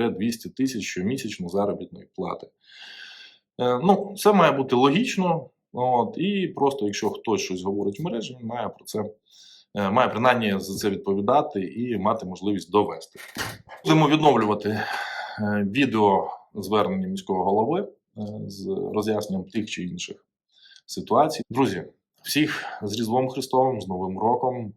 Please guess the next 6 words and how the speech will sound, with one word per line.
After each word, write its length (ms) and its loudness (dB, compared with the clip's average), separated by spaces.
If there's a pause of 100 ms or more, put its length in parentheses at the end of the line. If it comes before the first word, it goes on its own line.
миру, 360 0
злагоди, 600 -2 (600)
тримаємось, 580 -2
все 140 -4
буде 220 -4
Україна. 460 -8